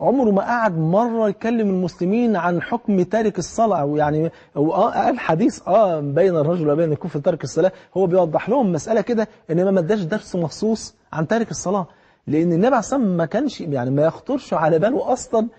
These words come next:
إن في حد يسيب الصلاة. عمرك في حياتك، واقرأ بقى سيرة النبي عليه الصلاة والسلام، واقرأ، آه، قصص أصحاب الرسول صلى الله عليه وسلم،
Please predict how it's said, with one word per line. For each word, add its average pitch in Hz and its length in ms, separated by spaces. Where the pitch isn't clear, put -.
إن 175 120
في 175 100
حد 240 160
يسيب 240 200
الصلاة. 214 360
عمرك 175 380
في - 120
حياتك، 160 440
واقرأ 175 300
بقى 175 140
سيرة 170 260
النبي 170 80
عليه 175 100
الصلاة 180 260
والسلام، - 180
واقرأ، 180 400
آه، 147 720
قصص 156 380
أصحاب 151 280
الرسول 180 360
صلى 165 140
الله 139 180
عليه 117 100
وسلم، - 60